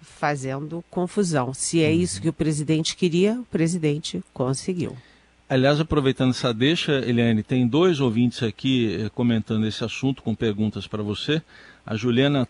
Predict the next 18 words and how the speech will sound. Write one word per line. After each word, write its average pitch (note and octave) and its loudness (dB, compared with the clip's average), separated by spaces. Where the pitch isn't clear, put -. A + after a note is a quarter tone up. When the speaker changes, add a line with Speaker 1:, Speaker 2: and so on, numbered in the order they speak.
Speaker 2:
Teures, C#3+ 2
primeiro, B2 0
diz B2 -4
que - -6
o G#2+ -2
presidente B2+ -4
insuflou D3 -2
movimentos G#2+ -4
caminhoneiros A#2 4
a A2 -2
seu A2+ 0
favor A#2+ 2
e C3+ 0
contra B2 0
o C3 2
S - -4
T - -2
F. A#2 2